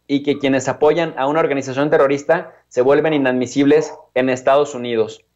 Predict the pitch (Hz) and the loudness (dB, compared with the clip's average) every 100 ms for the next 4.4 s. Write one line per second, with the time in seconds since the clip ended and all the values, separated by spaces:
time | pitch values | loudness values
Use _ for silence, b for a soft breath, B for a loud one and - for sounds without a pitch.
0 | b b b - 131 - 185 196 214 185 | b b b -12 -8 -2 0 0 -2 0
1 | 190 175 180 190 175 156 143 143 160 170 | 0 0 -4 -4 -2 0 2 2 2 0
2 | 160 131 156 160 151 147 151 170 170 151 | -6 -6 -4 -2 -2 -2 0 0 0 0
3 | 135 135 - 160 170 135 143 165 160 160 | 0 -2 0 0 0 0 2 4 2 2
4 | 165 160 127 - | 2 2 -2 -10